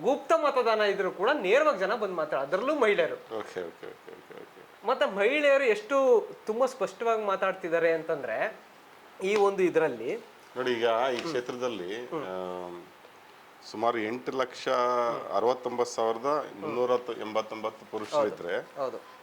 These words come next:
Speaker 2: ಎಂಟು ಲಕ್ಷ ಎಂಬತ್ತೆಂಟು ಸಾವಿರ ನೂರ ಹದಿಮೂರು ಮಹಿಳೆಯರು, ಅಂದ್ರೆ
Speaker 1: ಹೌದು.
Speaker 2: ಮಹಿಳೆಯರ ಸಂಖ್ಯೆನೇ ಇಲ್ಲಿ ಜಾಸ್ತಿ ಕೂಡ
Speaker 1: ಹೌದು,
Speaker 2: ಇದೆ.
Speaker 1: ಹೌದು, ಹೌದು.
Speaker 2: ಗ್ಯಾರಂಟಿಗಳ ಬಗ್ಗೆ ಏನ್ ಅನ್ಸ್ತಾರೆ ಇಲ್ಲಿನ ಮಹಿಳೆಯರು ಅಂತ?
Speaker 1: ಆ ಗ್ಯಾರಂಟಿ ಯೋಜನೆಗಳ ಬಗ್ಗೆ ಸರ್, ಅದನ್ನೇ ಮುಖ್ಯವಾಗಿ ಬರ್ತಿದೆ ಈಗ.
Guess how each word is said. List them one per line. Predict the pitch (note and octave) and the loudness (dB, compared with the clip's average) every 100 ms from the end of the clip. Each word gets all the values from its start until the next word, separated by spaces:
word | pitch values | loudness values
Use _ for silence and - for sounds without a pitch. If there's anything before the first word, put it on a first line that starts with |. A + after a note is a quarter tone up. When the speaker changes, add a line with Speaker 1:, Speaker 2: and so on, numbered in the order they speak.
| - G#2+ | -10 -4
Speaker 2:
ಎಂಟು | C3+ D#3 | -2 0
ಲಕ್ಷ | D#3+ D#3+ | -2 0
ಎಂಬತ್ತೆಂಟು | E3 C#3 D3 D3+ D3+ C#3+ | 0 2 0 2 -2 -2
ಸಾವಿರ | D3 D3+ | 0 2
ನೂರ | E3 D3 C#3+ | 2 2 2
ಹದಿಮೂರು | C3+ C3+ B2+ C3+ | 2 0 -4 -2
ಮಹಿಳೆಯರು, | B2 A#2 A#2 G#2+ F2+ | -2 2 2 2 0
ಅಂದ್ರೆ | G#2 C3+ | -6 -6
Speaker 1:
ಹೌದು. | A2+ | 0
Speaker 2:
ಮಹಿಳೆಯರ | A2 B2+ C#3+ C#3 | 2 4 4 2
ಸಂಖ್ಯೆನೇ | - C3+ C#3+ C#3+ | -2 -6 -4 -4
ಇಲ್ಲಿ | A#2 | -2
ಜಾಸ್ತಿ | G#2+ A2 - A#2+ | 0 0 -4 -6
ಕೂಡ | - | 2
Speaker 1:
ಹೌದು, | - F2 | 2 2
Speaker 2:
ಇದೆ. | - | -4
Speaker 1:
ಹೌದು, | C#3 B2 G#2+ | -4 -4 -6
ಹೌದು. | G2 - G#2+ | -10 -12 -2
Speaker 2:
ಗ್ಯಾರಂಟಿಗಳ | D3 F3+ G3 G3 G3 | 0 0 -2 -2 -2
ಬಗ್ಗೆ | F3 D#3+ D3 | 0 -2 0
ಏನ್ | B2 | -2
ಅನ್ಸ್ತಾರೆ | A#2 - G#2 F#2+ | -4 -4 -4 -4
ಇಲ್ಲಿನ | F#2 F2+ F#2 | -8 -10 -8
ಮಹಿಳೆಯರು | F#2 F#2 F2+ D#2+ | -8 -6 -8 -10
ಅಂತ? | D2+ - | -8 -2
Speaker 1:
ಆ | F3+ | -2
ಗ್ಯಾರಂಟಿ | D3+ D#3+ F#3 A#3+ A#3+ A#3+ | 0 0 2 -2 0 4
ಯೋಜನೆಗಳ | A3 G#3+ G#3+ F#3+ | 4 4 4 4
ಬಗ್ಗೆ | F#3 F3 F3 | 4 2 2
ಸರ್, | F3 D#3+ | 0 0
ಅದನ್ನೇ | D3 G3 | 0 0
ಮುಖ್ಯವಾಗಿ | G#3 E3 F#3+ E3 | 0 0 0 0
ಬರ್ತಿದೆ | D3+ - D3 | 0 -2 -2
ಈಗ. | C3+ | -2